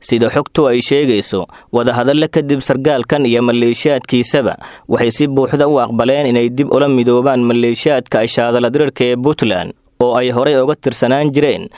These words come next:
ka hor inta aysan iskhilaafin Saciid Deni kuna biirin maamulka Gurguurta.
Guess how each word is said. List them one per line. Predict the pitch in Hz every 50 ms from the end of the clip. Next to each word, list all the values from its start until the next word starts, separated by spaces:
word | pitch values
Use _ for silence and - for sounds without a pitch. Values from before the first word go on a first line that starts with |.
| - _ _
ka | - -
hor | 120 131 147 151 147
inta | 151 151 - 139
aysan | 120 123 120 - - 120 117
iskhilaafin | 123 - - - 117 117 117 117 - 147 143
Saciid | 139 - 139 120 127 143 139 135
Deni | 135 143 131 98 85 - - _ _ _ _ _ -
kuna | - 104 120 135
biirin | 131 120 127 120 120 123 120 117
maamulka | 120 131 143 143 127 117 - - 123 127
Gurguurta. | 143 139 127 110 101 - - - - -